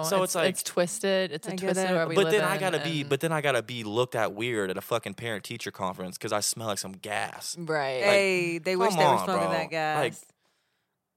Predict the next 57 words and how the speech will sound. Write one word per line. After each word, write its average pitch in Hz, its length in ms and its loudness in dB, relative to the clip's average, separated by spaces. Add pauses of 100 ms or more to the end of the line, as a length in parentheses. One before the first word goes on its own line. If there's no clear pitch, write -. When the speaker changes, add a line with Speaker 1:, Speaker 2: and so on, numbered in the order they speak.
(200)
Speaker 1:
it's 143 220 2
weird. 92 300 -6
So 123 200 2
not 151 200 2
to 151 60 -4
Speaker 3:
Yeah. - 40 -2
Speaker 1:
get, 127 140 0 (120)
yeah, 98 340 -4
we're, 160 120 0
we'll 202 200 -6
stop - 300 -6
there. 175 120 -6
Speaker 2:
I, 175 140 2
I 233 60 4
know - 20 4
Speaker 1:
We'll 330 120 8
Speaker 2:
what 277 80 8
Speaker 1:
stop. - 160 10
Speaker 2:
you 214 120 6
mean, 180 120 4
Speaker 3:
But 175 80 6
I 175 60 8
know 185 100 8
Speaker 2:
though. 190 100 4
Speaker 3:
exact-, 180 400 6
Speaker 2:
The, 156 60 -2
the 170 80 4
Speaker 3:
yeah. 156 60 0
Speaker 2:
comparison 165 920 -2
of 151 500 -4 (460)
all 165 260 6
of 147 140 -2
that. 147 380 -4
Speaker 3:
Yeah. 156 180 -10
Speaker 1:
Our, 131 180 0
Speaker 2:
Yeah, 165 200 4
you're 165 160 -2
Speaker 1:
what 196 60 2
are - 20 4
Speaker 2:
not 196 140 2
Speaker 1:
we 147 40 -4
doing? 226 120 2
Speaker 2:
wrong. 156 440 -4
Speaker 1:
Like, 107 100 -8
Speaker 2:
Yeah. 98 160 -4
Speaker 1:
no, 117 120 -2
Speaker 3:
Mm-hmm. 165 200 -10
Speaker 1:
if 131 140 -2
we 156 120 -4
really 156 280 -4
cared, 143 420 -4 (260)
Speaker 2:
Mm-hmm. 170 220 -6
Speaker 1:
if 120 140 -2
we 123 140 -8
really 120 300 -4
cared, 90 420 -10
Speaker 3:
Yeah. 151 200 -16